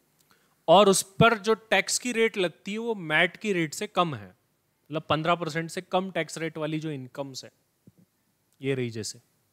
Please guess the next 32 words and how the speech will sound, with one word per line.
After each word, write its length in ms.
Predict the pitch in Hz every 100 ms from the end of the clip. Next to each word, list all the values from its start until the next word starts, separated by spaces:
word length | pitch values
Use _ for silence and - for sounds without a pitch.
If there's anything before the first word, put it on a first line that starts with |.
| _ _ _ _ _
बोला 160 | 165 185
इनको 420 | 165 156 151 180
हम 280 | 165 147 185 - _ -
लेस 340 | 120 123 117
कर 160 | - 113
देंगे 300 | 117 123 135
अगर 220 | 127 131
आ 80 | 127
रखी 300 | 127 - 135
होगी 160 | 123
तो, 120 | 127 _ _ _ _
और 120 | 254
इनको 280 | 175 170 208
कमाने 400 | 208 170 160 165
के 100 | 170
लिए 100 | 185 185
जो 100 | 185
खर्चा 400 | - 135 196 196
करोगे 340 | 180 170 156
उसे 300 | 135 - -
हम 160 | 147 143
क्या 140 | 139
कर 160 | 131 117
देंगे, 300 | 117 131 156 _ _
ऐड 220 | 143 131 117
कर 180 | 104
देंगे। 360 | 95 95 95 107 _ _ _ _ _
तो 60 | 202
कोई 260 | - 185
भी 120 | 190 220
फॉरेन 460 | - 151 170 196
कंपनी 460 | 180 156 147 156